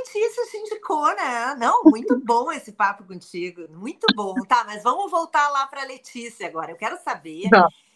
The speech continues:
Speaker 1: do Anchi-, do Colégio Anchieta para Bras-, para o mundo. Como é que tu foi parar em Brasília? Tu te formou aqui em psicologia? Tu foi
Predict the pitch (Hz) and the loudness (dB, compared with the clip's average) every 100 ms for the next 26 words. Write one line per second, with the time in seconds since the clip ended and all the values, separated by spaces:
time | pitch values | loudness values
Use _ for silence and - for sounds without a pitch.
0 | _ _ - 226 254 247 - 240 202 247 | _ _ -4 0 0 -4 -14 -8 -2 0
1 | 247 294 277 - 262 285 277 262 269 254 | 0 -4 -12 -6 -6 -4 -2 -2 -2 -6
2 | 254 233 202 - 269 285 277 285 269 185 | -8 -8 -10 0 0 0 -6 -6 -6 -6
3 | 170 143 247 277 269 285 403 403 381 320 | -8 -8 -8 -6 -6 -6 -8 -10 -14 -16
4 | - 240 233 262 320 302 269 202 185 196 | -8 -4 -4 -4 -6 -6 -2 -2 -2 -4
5 | 226 247 - - _ 220 214 214 233 240 | -8 -14 -20 -20 _ -8 -6 -6 -8 -12
6 | 202 220 208 165 190 202 190 170 151 _ | -6 -4 -4 -12 -16 -14 -12 -12 -14 _
7 | _ _ _ _ _ _ - 254 285 285 | _ _ _ _ _ _ -12 -10 -8 -2
8 | 269 247 247 285 320 - 208 208 370 392 | -2 0 0 0 -2 -12 -10 -10 -12 -14
9 | 220 - - 180 165 151 175 233 294 - | -18 -16 -14 -12 -12 -12 -12 -10 -10 -12
10 | 190 220 | -10 -6